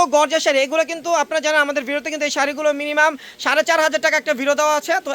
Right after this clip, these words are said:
এই শাড়িটাই আমরা আপনাদেরকে অফার প্রাইসে দিচ্ছি পেঁয়াজ কালার ভিতরে মাত্র পনেরোশো টাকা। দেখেন, দেখেন ব্ল্যাক কালার, কত গর্জিয়াস একটা শাড়ি ব্ল্যাক কালার ভিতরে।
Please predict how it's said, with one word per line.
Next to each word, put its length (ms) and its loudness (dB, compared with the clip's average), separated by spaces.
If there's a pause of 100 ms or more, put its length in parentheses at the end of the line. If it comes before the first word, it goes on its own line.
(140)
এই 160 0
শাড়িটাই 340 0
আমরা 200 0
আপনাদেরকে 460 -2 (540)
অফার 260 4
প্রাইসে 320 0
দিচ্ছি 260 -6 (140)
পেঁয়াজ 280 0
কালার 240 0
ভিতরে 180 -2 (120)
মাত্র 220 2 (200)
পনেরোশো 400 0
টাকা। 200 0
দেখেন, 200 -4 (1500)
দেখেন 180 4 (100)
ব্ল্যাক 240 2
কালার, 280 4
কত 120 0 (160)
গর্জিয়াস 280 2
একটা 140 -4
শাড়ি 180 0
ব্ল্যাক 220 2
কালার 240 2
ভিতরে। 240 -4